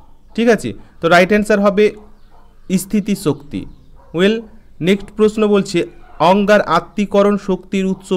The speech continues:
কি? তো অঙ্গার আত্তীকরণ শক্তির উৎস হবে এটিপি, that means adenosine triphosphate, ওকে?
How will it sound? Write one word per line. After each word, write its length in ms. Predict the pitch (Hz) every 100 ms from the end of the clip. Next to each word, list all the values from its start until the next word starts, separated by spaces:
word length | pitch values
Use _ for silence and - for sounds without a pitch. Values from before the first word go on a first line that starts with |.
| 185
কি? 240 | 185 131 - - - - -
তো 100 | 180
অঙ্গার 380 | 165 190 196 190
আত্তীকরণ 520 | 185 - 208 202 202
শক্তির 440 | 202 196 - 202
উৎস 240 | 196 196 202
হবে 380 | 202 185 208 208 - -
এটিপি, 760 | 170 185 190 190 185 156 110 - - -
that 200 | 147 175
means 340 | 185 208 208 - - -
adenosine 800 | 156 165 196 202 196 185 196 196
triphosphate, 1300 | 190 175 175 - - - 190 190 - 127 92 - - - - -
ওকে? 280 | 160 160